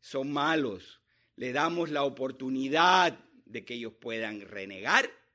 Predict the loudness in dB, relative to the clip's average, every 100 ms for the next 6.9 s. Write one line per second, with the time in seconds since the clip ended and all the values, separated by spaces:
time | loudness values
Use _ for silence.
0 | -10 -10 -10 -12 -10 -12 -16 _ _ _
1 | _ _ _ _ _ _ _ _ _ _
2 | _ _ _ -20 -14 -12 -8 -4 -4 -4
3 | -6 -8 -12 -12 -12 -14 -16 -20 _ _
4 | _ _ _ _ _ _ _ _ -16 -16
5 | -14 -14 -12 -14 _ _ _ _ _ _
6 | _ _ _ -20 -20 -18 -18 -20 -20